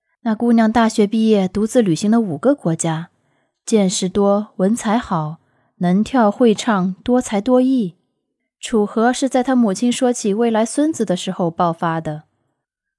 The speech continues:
郭静然女士的原话是：“就你这性子，不是我给你操心，三十岁怕都找不见老婆。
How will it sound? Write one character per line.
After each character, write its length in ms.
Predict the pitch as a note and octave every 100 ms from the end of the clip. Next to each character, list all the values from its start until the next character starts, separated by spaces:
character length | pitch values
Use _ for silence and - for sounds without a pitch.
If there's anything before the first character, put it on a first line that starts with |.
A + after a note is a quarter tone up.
| _ _
郭 200 | C#4 C#4
静 240 | D4 C4
然 260 | A3 A3+ C4
女 140 | G#3+
士 160 | F#3+ G3+
的 80 |
原 260 | F#3+ E3+ F3
话 200 | G#3 F#3+
是 420 | - G3+ F3+ F3 - _ _ _ _ -
：“就 180 | B3+
你 220 | A#3+ F#3 E3
这 100 | G#3+
性 320 | - A#3 G3
子， 300 | F#3 E3+ D#3+ -
不 120 | B3+
是 160 | A#3+ C4+
我 160 | G3
给 100 | E3+
你 140 | A3+ F3+
操 200 | - A3+
心， 380 | - A#3+ A#3+ - _ _ _ _
三 280 | - C#4 C#4+
十 160 | C#4+ C4
岁 240 | C4+ A#3+
怕 200 | A#3+ C4+
都 100 | C#4+
找 180 | B3+ C#3+
不 120 | F3+
见 180 | C4 A#3+
老 180 | D#3 -
婆。 360 | - F#3 D#3